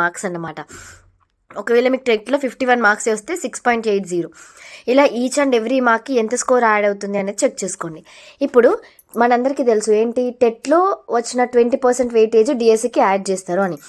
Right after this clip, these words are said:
అందుకే డిఎస్సిని ఎనభై మార్కులకి పెట్టారు. ఈ ఎనభై మార్కులను ఆ టెట్ వెయిటేజ్ పది, ఇరవై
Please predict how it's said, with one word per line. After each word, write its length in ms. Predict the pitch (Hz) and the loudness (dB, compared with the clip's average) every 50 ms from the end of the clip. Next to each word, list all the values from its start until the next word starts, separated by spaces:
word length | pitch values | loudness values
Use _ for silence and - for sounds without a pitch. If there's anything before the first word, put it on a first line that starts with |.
| - - - - - - 214 | -20 -20 -20 -16 -8 -4 -2
అందుకే 240 | 233 262 262 294 269 233 | -2 0 0 0 0 2
డిఎస్సిని 400 | 247 247 247 247 - 247 269 269 233 220 | 4 4 4 2 0 -4 -2 0 0 0
ఎనభై 220 | 214 226 220 240 240 233 | 0 0 0 0 0 2
మార్కులకి 480 | 214 208 208 214 214 226 220 208 - 330 330 - | 0 0 -2 -2 -4 -6 -6 -4 -6 -6 -2 -2
పెట్టారు. 420 | 208 202 - 196 175 170 190 196 180 175 - 196 | -4 -2 -2 -4 -2 0 0 0 0 -2 -2 -4
ఈ 40 | 233 233 226 214 | 0 2 2 2
ఎనభై 220 | 208 208 233 240 233 233 | 2 2 0 0 0 0
మార్కులను 420 | 220 220 226 226 233 226 240 277 285 247 | 0 -2 -2 -2 -2 -2 0 0 0 0
ఆ 20 | 220 208 214 - | 0 -2 -4 -6
టెట్ 180 | 214 196 202 220 220 | -8 -6 -4 -2 -2
వెయిటేజ్ 280 | 214 208 214 208 202 226 - 208 | -2 0 -2 -4 -4 -4 -4 -4
పది, 180 | 196 190 196 - - 214 | -2 -2 -4 -2 0 0
ఇరవై 180 | 220 214 226 | 2 2 0